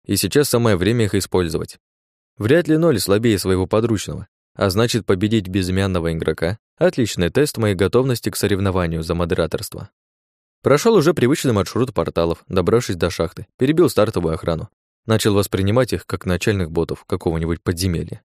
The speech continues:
Потом вторая волна посложнее. Появилось сообщение о дебафе на дубль, что не сильно влияло в этот раз на мои силы, поэтому отправил на возрождение всех ворвавшихся в шахту.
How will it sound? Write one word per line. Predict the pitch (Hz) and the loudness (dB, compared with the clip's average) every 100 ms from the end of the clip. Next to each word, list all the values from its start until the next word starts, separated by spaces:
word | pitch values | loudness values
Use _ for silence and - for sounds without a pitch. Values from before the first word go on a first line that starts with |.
| _ _ _ _ - | _ _ _ _ -4
Потом | 104 170 165 | 0 2 2
вторая | 113 110 101 | 2 2 2
волна | 90 82 117 | 2 0 0
посложнее. | 127 117 120 107 85 90 _ | 0 0 -2 -2 -6 -8 _
Появилось | 85 85 82 110 - | -2 0 0 0 0
сообщение | 95 - 101 131 | 0 0 -2 0
о | |
дебафе | 101 85 90 92 | -2 0 0 0
на | 107 135 | -2 -2
дубль, | 101 82 - _ _ _ _ | -2 -4 -6 _ _ _ _
что | - 147 | 0 2
не | 185 | 4
сильно | 180 180 | 2 2
влияло | 147 123 135 147 | 2 2 4 4
в | 123 | 2
этот | 110 - | 0 0
раз | 120 - | -2 -2
на | 113 | -2
мои | 117 | -2
силы, | - 87 82 - | -2 -2 -2 -4
поэтому | - 104 95 95 | 0 0 2 0
отправил | 87 107 107 95 | 0 0 2 2
на | 90 | 0
возрождение | 90 90 85 98 95 82 | 0 -2 -2 -2 -2 -2
всех | 117 123 | -2 -2
ворвавшихся | 95 87 90 - 87 92 | -2 0 -2 -4 -6 -6
в | - | -2
шахту. | 82 - - | -4 -4 -12